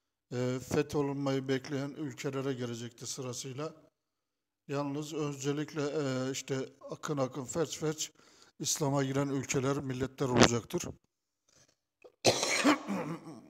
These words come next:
Bunun müjdesiyle, e, e, yeryüzü hakimiyeti biiznillah ağır ağır, e, Türk Birliği'nin kurulmasıyla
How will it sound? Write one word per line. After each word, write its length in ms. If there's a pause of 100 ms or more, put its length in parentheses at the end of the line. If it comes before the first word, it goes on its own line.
Bunun 600
müjdesiyle, 720
e, 40
e, 880
yeryüzü 400
hakimiyeti 800
biiznillah 460 (1500)
ağır 280
ağır, 300
e, 260
Türk 260
Birliği'nin 340
kurulmasıyla 800